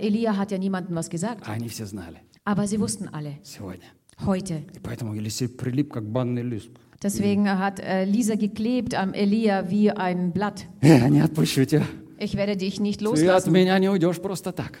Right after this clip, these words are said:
Speaker 1: Du wirst nicht einfach so von mir weggehen.
Speaker 2: "Я от тебя подарочек хочу."
Speaker 1: Ich will von dir ein Geschenk haben.
Speaker 2: Илья это знал.
Speaker 1: Und Elia wusste das.
Speaker 2: И ему было интересно, что же хочет этот парень.
Speaker 1: Und ihn hat interessiert, was will denn dieser junge Mann?
Speaker 2: "Проси у меня.
Speaker 1: Äh,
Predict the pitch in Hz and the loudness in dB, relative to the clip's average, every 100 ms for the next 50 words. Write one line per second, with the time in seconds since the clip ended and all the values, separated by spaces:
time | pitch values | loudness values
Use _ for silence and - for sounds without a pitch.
0 | - 202 202 220 220 226 - 208 214 214 | -6 -2 0 0 0 -4 -2 0 2 0
1 | 202 - - 254 208 180 - - 156 165 | 0 -2 -2 0 2 2 0 2 4 4
2 | 165 170 165 165 151 147 160 156 151 151 | 2 0 0 0 0 0 -2 -6 -8 -10
3 | - - - 208 208 196 202 185 170 175 | -12 -16 -6 -4 -2 -2 -2 -2 -2 -4
4 | 190 320 277 190 160 160 156 110 113 110 | -4 -2 -4 -4 -4 -4 -4 -6 -4 -6
5 | 107 98 90 73 - _ - 208 214 220 | -8 -10 -10 -12 -18 _ -6 0 0 2
6 | 226 220 226 180 151 147 147 127 131 143 | 0 -2 -6 -6 -8 -8 -6 -2 -2 0
7 | 135 135 143 135 120 - 214 233 - 233 | -2 -4 -6 -6 -8 -10 -10 -10 -10 -12
8 | - 113 110 110 87 82 - - - - | -10 -12 -10 -10 -12 -12 -20 -20 -14 -6
9 | 254 247 247 - 247 254 302 277 269 254 | -4 -4 -8 -10 -6 -4 -4 -4 -2 -2
10 | - 285 277 247 320 320 220 190 180 170 | 0 -2 -2 -4 -2 -2 0 0 0 0
11 | 165 151 151 165 160 190 151 143 82 78 | 0 0 -2 -4 -8 -10 -8 -8 -8 -12
12 | 73 - _ _ _ _ 208 202 196 | -18 -20 _ _ _ _ -2 -2 -2